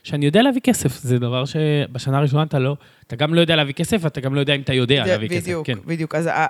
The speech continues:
Speaker 2: אז, אז ספציפית עסק זה באמת, אה, אגב, זה חשוב שאנשים, אה, יכירו את הסטטיסטיקה הזאת, כי, אוקיי, בוא נעבור את ה-, את הגל הראשון.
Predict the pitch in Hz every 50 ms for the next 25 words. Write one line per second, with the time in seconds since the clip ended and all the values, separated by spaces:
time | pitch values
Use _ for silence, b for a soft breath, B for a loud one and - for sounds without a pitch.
0 | - - - 165 156 156 151 - _ _ _ _ _ _ _ - - 165 156 175
1 | 170 156 - - - 185 - 277 - 277 - 262 262 254 277 233 196 190 165 170
2 | 170 190 196 - - 208 196 180 175 165 156 - B B B B B - 180 190
3 | 208 190 170 170 160 156 - - 160 160 165 - 214 180 160 160 - 165 151 156
4 | 151 147 147 147 147 - 165 151 160 - 156 - - 165 - 214 208 - 208 -
5 | 160 156 143 139 131 - - - 143 123 131 127 - 165 - _ b b b b
6 | b b b b b b - 151 - 175 156 143 151 151 156 151 147 151 156 156
7 | - - 151 - 165 139 147 151 151 147 147 143 - 208 220 240